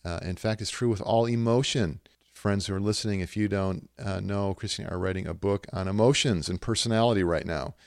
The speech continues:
And, uh, pray for us about that. And we're writing that for you. And we hope this will be really helpful and encouraging to you.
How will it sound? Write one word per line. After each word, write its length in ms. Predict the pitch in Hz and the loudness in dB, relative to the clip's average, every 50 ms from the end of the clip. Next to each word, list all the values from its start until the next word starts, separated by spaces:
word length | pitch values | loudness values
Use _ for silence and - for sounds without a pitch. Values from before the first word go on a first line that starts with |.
| - _ _ _ _ _ _ _ _ | -20 _ _ _ _ _ _ _ _
And, 360 | 92 87 85 82 82 85 - - | -8 -6 -6 -4 -6 -8 -8 -8
uh, 280 | - 87 82 85 82 82 | -6 -6 -4 -4 -6 -4
pray 200 | - 113 110 101 | 0 0 0 2
for 160 | - 110 101 | 2 2 0
us 140 | 98 - 107 | 2 0 0
about 300 | 95 98 98 95 - - | 0 0 0 0 2 2
that. 300 | 98 98 104 110 110 104 | 2 4 4 4 4 2
And 180 | 92 87 85 | 0 0 -2
we're 120 | 80 85 87 | -2 -2 0
writing 300 | 87 95 104 107 104 104 | 2 2 4 4 4 4
that 140 | 104 104 | 2 2
for 140 | - - 120 | 4 4 4
you. 400 | 110 110 123 139 135 110 - - - - - _ _ _ _ - | 6 8 10 12 12 10 8 4 -2 -12 -20 _ _ _ _ -6
And 240 | 101 92 90 87 90 | -4 -4 -2 -2 -4
we 80 | 87 | -4
hope 220 | 87 98 92 - - | -4 -4 -6 -8 -8
this 240 | - 92 - - | -8 -8 -8 -8
will 80 | - 90 | -10 -8
be 160 | 87 87 87 | -6 -6 -6
really 380 | 90 90 92 90 90 87 87 - | -4 -4 -2 -2 -2 -2 -2 -2
helpful 320 | - 101 95 - - 95 | -2 -4 -4 -6 -8 -8
and 80 | 95 90 | -8 -8
encouraging 480 | 85 - - 110 110 95 - 87 82 - | -8 -4 -2 -2 -2 -2 -4 -6 -8 -8
to 120 | - 98 | -8 -6
you. 300 | 95 87 90 87 85 85 | -6 -4 -4 -6 -6 -8